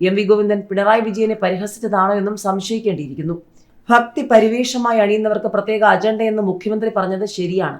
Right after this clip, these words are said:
പക്ഷേ, തെരഞ്ഞെടുപ്പ് അടുത്തപ്പോൾ ഭക്തി പരിവേഷമായി അണിഞ്ഞത് നിങ്ങളാണ്. നിങ്ങൾക്ക് തന്നെയാണ് പ്രത്യേക അജണ്ടയുള്ളതെന്നും പ്രതിപക്ഷം പറഞ്ഞു.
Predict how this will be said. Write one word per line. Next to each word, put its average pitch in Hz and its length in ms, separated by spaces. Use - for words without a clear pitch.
പക്ഷേ, 175 320
തെരഞ്ഞെടുപ്പ് 214 420
അടുത്തപ്പോൾ 214 460
ഭക്തി 202 340
പരിവേഷമായി 208 580
അണിഞ്ഞത് 190 420
നിങ്ങളാണ്. 180 420
നിങ്ങൾക്ക് 233 420
തന്നെയാണ് 226 240
പ്രത്യേക 214 320
അജണ്ടയുള്ളതെന്നും 214 840
പ്രതിപക്ഷം 202 520
പറഞ്ഞു. 139 260